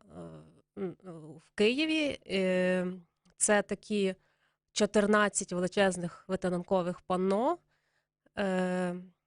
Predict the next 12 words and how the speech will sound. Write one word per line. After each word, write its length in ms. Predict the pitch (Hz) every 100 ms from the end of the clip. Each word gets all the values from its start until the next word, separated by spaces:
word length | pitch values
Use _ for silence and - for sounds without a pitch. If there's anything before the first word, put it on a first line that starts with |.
| _
експонуватись 760 | - 202 - 208 214 220 208 -
вони 200 | 196 190
будуть, 500 | 175 185 180 175 -
е, 460 | 175 170 165 156 160 - - - 175 _
досить 380 | 165 180 - 180
довго 300 | 180 180 233
тут. 320 | - 311 - _ _ -
Е, 760 | 196 185 185 185 180 180 175 180 180 _ _ _
і 540 | 208 208 202 202 196 185 - _ _ _ _ _ _ _ - - _ _ _ _ _
тематично 640 | 214 208 202 294 - 262
я 180 | 240 226
відштовхувалась, 1120 | 214 - - 240 240 247 233 226 220 220 -